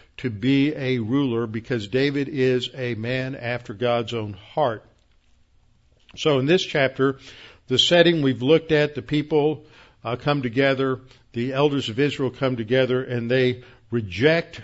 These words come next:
this hierarchical approach to the sons of Samuel passing on the judgeship because they have become corrupt. This is a basic problem in all human government. Human government itself, as we have seen,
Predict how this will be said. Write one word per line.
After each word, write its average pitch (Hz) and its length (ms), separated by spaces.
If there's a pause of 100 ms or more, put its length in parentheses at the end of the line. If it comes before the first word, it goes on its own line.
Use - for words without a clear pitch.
(200)
this 123 400
hierarchical 139 840
approach 123 460
to 117 80
the 107 100
sons 131 440
of 117 240
Samuel 127 400
passing 127 460
on 117 160
the 104 80
judgeship 143 640 (320)
because 113 520
they 135 280
have 127 220
become 120 460
corrupt. 117 680 (420)
This 127 200
is 113 100
a 113 60
basic 127 560
problem 135 720 (400)
in 135 240
all 156 360
human 156 480
government. 120 520
Human 190 400
government 160 580
itself, 156 640
as 120 240
we 135 240
have 143 220
seen, 127 560